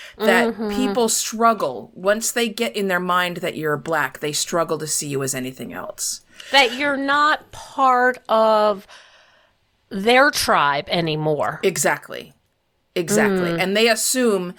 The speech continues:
Speaker 1: you are going to behave. You're gonna have the same politics as what they think Black people have. You're gonna same have the opinions as, as what they believe Black people have. It's all nonsense.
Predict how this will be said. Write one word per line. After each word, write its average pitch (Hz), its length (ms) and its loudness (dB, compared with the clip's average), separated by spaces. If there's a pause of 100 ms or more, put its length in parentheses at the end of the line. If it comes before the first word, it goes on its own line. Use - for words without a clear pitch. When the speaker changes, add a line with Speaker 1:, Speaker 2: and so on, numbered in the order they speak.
(220)
Speaker 1:
you 208 200 0
are 185 120 6
going 180 300 -2
to 180 160 -4
behave. 180 500 -2
You're 160 120 -4
gonna 180 160 -4
have 165 140 -6
the 175 60 -12
same 202 280 -4
politics 208 760 -2 (240)
as 156 160 -4
what 160 220 -2
they 175 140 0
think 160 340 -6
Black 139 300 -4
people 135 260 -10
have. - 300 -8 (220)
You're 190 120 0
gonna 196 180 -2
same 190 240 -2
have 175 300 -4
the 160 120 -8
opinions 180 640 -2
as, 147 360 -4
as 160 160 -4
what 147 220 -2
they 190 180 4
believe 151 760 -2 (340)
Black 147 260 -4
people 143 220 -10
have. 135 160 -4
It's 226 160 -6
all 233 160 0
nonsense. 151 720 -4